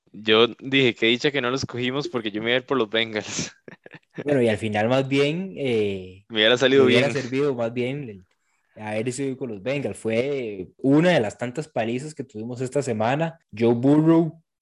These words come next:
Speaker 2: cuatrocientas dieciséis yardas, tres, tres touchdowns.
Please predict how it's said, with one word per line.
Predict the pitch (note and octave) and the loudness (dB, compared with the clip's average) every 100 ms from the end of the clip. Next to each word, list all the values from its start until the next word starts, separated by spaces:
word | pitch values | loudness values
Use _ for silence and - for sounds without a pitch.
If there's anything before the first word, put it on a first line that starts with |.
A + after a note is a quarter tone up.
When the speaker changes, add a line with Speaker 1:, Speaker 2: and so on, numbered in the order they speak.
| - | -4
Speaker 2:
cuatrocientas | D#3 - G2+ A2+ A2+ C#3 | -4 -2 -4 -2 0 0
dieciséis | B2 G2+ A#2+ A#2+ | -2 -2 -2 0
yardas, | C3+ C#3 C#3+ C#3 - | 2 0 0 -2 -2
tres, | A#2 A#2 - - _ _ | -2 -2 -6 -14 _ _
tres | B2 A#2+ C#3 - | 0 2 2 0
touchdowns. | B2 A#2+ A2+ B2 D3 D3 - | -4 -4 -2 0 0 -4 -10